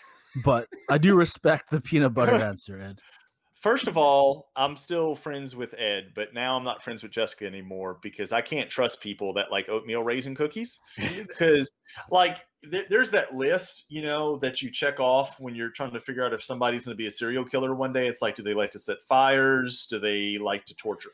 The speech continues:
Speaker 2: animals? Do they wet the bed? Somewhere on that list, do they like oatmeal raisin cookies? It's on there. And in fact, I think it's kinda towards the top. I think it's above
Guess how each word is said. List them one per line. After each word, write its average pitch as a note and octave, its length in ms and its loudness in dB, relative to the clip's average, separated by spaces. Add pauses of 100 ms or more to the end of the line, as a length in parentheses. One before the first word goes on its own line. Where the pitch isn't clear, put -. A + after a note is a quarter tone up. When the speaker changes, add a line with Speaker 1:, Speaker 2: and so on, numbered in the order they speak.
Speaker 2:
animals? C3+ 720 0
Do G#2 80 -12
they G2+ 200 -4
wet G#2 200 -4
the G#2+ 60 -20
bed? B2 440 2 (240)
Somewhere B3+ 460 4
on G3 80 4
that D#3+ 240 2
list, C3+ 320 4
do C3+ 80 -2
they B2 100 0
like B2 220 2
oatmeal B2+ 340 -2
raisin A#2 300 -4
cookies? A2+ 420 -12
It's - 220 -4
on C3+ 280 2
there. G2+ 300 0
And A2+ 100 -6
in A2+ 80 -12
fact, C4 280 2
I - 20 -4
think C#3 220 -6
it's B2 140 -6
kinda A#2+ 240 -2
towards A#2+ 340 -4
the - 80 -20 (180)
top. C3 300 2 (320)
I B2 40 -2
think D#3+ 180 0
it's D#3+ 140 -2
above C3 800 0